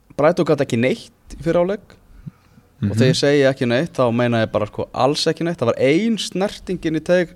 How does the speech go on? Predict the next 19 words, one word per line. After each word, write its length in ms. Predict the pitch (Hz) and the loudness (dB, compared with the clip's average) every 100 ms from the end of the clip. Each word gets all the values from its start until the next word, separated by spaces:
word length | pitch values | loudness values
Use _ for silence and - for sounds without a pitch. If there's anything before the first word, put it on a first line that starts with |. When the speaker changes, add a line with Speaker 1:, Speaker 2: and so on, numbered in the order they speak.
| - | -14
Speaker 1:
Southampton 440 | - 175 185 180 170 | 0 2 2 -2 -2
frá 180 | 156 151 | 0 2
Brighton-manni. 460 | 165 175 185 185 165 - _ - - - - - - - | 4 2 2 0 -4 -12 _ -20 -20 -20 -20 -20 -14 -2
Speaker 2:
Já. 180 | 120 - - - | 0 0 -8 -4
Speaker 1:
Alla 260 | 131 139 | -4 -2
fyrri 200 | 135 147 147 | 0 2 2
hálfleikinn 380 | 143 139 131 123 | 0 -2 -6 -4
og 420 | 117 117 113 113 - _ _ _ - - | -2 0 0 -2 -8 _ _ _ -20 -12
Pierre 300 | - 147 143 | 0 4 4
Højbjerg 540 | 127 147 190 190 196 185 | 6 6 4 4 2 2
skoraði 580 | - 180 175 175 170 175 | -2 0 6 6 6 4
þarna 480 | 180 175 165 156 | 4 4 4 0
með, 320 | - 147 147 120 | -4 -4 -2 -2
með 120 | 127 | -2
glæsilegu 460 | 143 151 175 147 123 | 2 0 0 -2 -2
skoti 400 | - 156 165 175 | 0 -2 0 2
af 220 | 151 120 | 2 0
löngu 460 | 127 139 185 - 120 | 0 0 -2 -6 -4
færi, 400 | 139 139 190 190 | 0 0 0 -6